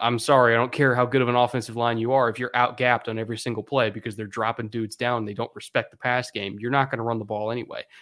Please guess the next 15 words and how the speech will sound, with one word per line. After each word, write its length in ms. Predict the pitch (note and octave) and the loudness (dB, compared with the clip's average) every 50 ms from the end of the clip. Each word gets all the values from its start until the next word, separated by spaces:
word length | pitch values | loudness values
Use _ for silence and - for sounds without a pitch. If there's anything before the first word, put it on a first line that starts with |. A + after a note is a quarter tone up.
| _ _ _ | _ _ _
We've 160 | A#2 A2+ G#2+ | -8 -6 -6
seen 380 | - - - C#3+ C#3+ C#3 B2 A2 | -6 0 2 4 6 6 4 4
good 180 | G#2 A#2+ B2 A#2 | 2 0 0 2
offensive 500 | A2+ A2+ A#2 A2 - A#2 G#2+ - G#2 G#2+ | 2 2 2 0 -2 -6 -10 -10 -8 -4
lines 520 | A#2 B2+ C3 A#2+ G#2+ G#2 G2+ G2 - - _ _ _ _ _ _ _ _ | -2 0 0 0 -2 -4 -6 -10 -12 -16 _ _ _ _ _ _ _ _
get 160 | - C3+ A#2+ - | -4 -4 -2 -2
completely 560 | - B2+ A2+ A#2 C3+ C#3+ C#3 C3 C3 A#2 - | -4 -4 -2 0 0 0 2 0 -2 -2 0
out 220 | B2 A#2+ A#2+ A2 | 0 0 0 0
gapped 320 | A2 B2+ C3 A#2+ A2 - A2+ | 0 2 2 2 2 0 -2
and 60 | A2 | -2
not 180 | A2 A2+ G#2+ | -2 -2 -2
be 80 | - A#2+ | -2 -2
able 160 | A2+ G#2+ G#2+ | -2 -2 -4
to 80 | G#2 G#2 | -4 -2
run 420 | G#2+ B2 C3+ B2+ G#2+ G2+ G2+ G2 | 0 0 2 2 0 0 -4 -6